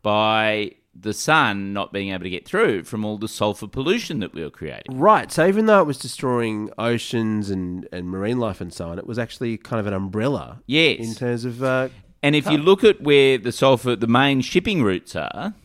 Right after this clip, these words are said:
Speaker 1: if you see here,
Speaker 2: Yes.
Speaker 1: they're actually in the sort of main populated parts of the world.
Speaker 2: Well, you'd
Speaker 1: So
Speaker 2: imagine so, yeah.
Speaker 1: So in the northern hemisphere, like, where actually most people live, right? And it also is where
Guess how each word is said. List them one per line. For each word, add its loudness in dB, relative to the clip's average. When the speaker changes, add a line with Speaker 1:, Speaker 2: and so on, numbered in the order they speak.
Speaker 1:
if -18
you -12
see -2
here, -6
Speaker 2:
Yes. -6
Speaker 1:
they're 4
actually 2
in 0
the -2
sort 0
of -2
main 0
populated -2
parts -4
of 0
the -2
world. 2
Speaker 2:
Well, -4
you'd -2
Speaker 1:
So -2
Speaker 2:
imagine -4
so, -4
yeah. -2
Speaker 1:
So 2
in 0
the 0
northern 2
hemisphere, -4
like, -6
where 0
actually -4
most 0
people -6
live, -6
right? -10
And 2
it 0
also 6
is -4
where 0